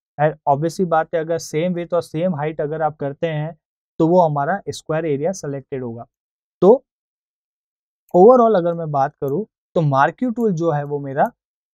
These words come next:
एरिया सिलेक्शन के काम आता है। फाइन, अगर मुझे ये पूरी पीएचडी का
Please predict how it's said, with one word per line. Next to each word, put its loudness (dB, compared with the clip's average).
एरिया 6
सिलेक्शन -8
के -2
काम 8
आता -6
है। -14
फाइन, 4
अगर 6
मुझे -2
ये 2
पूरी 2
पीएचडी 0
का 0